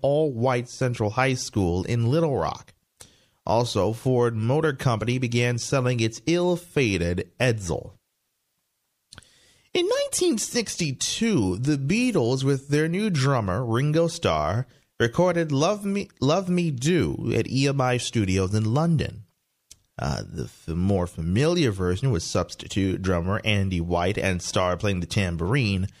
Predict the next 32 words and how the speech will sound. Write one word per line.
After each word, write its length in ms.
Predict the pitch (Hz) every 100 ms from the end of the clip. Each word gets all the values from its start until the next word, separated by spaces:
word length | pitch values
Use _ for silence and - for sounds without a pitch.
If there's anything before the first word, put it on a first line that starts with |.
| _ _
was 200 | - 98
recorded 540 | 107 - 92 80 76 69 -
a 40 |
week 280 | 71 67 -
later. 400 | 92 95 - - _ _ _ _ _ _ _ _ _ _ _ -
In 160 | 60
nineteen 480 | 85 110 117 120 113
seventy-one, 840 | 107 123 110 104 98 101 98 120 139
an 60 |
Alaska 520 | 101 101 113 107 - 113
Airlines 1040 | 110 101 123 131 127 117 104 101 98 98
jet 400 | - 98 113 - -
crashed 320 | 127 117 -
near 180 | 120 110
Juneau, 920 | 98 120 156 165 92 80 - 92 - _ _ _ -
killing 400 | 170 170 170 170
all 380 | 156 180 202
a 80 | 170
hundred 460 | 139 - 180 175 165
and 140 | 151
eleven 440 | 147 123 117 110 110
people 360 | 98 82 73
on 200 | 71 76
board. 460 | 90 104 92 - - _ _ _ _ _ _ _ _ _ _ -
In 160 | 85
nineteen 460 | 92 113 113 110 104
seventy-two, 880 | - 123 107 98 87 - 117 95 123
U 280 | 104 110 104
S 140 | 98
swimmer 500 | - - 127 113 117
Mark 340 | 107 101 95
Spitz 760 | - - - 165 131 - - -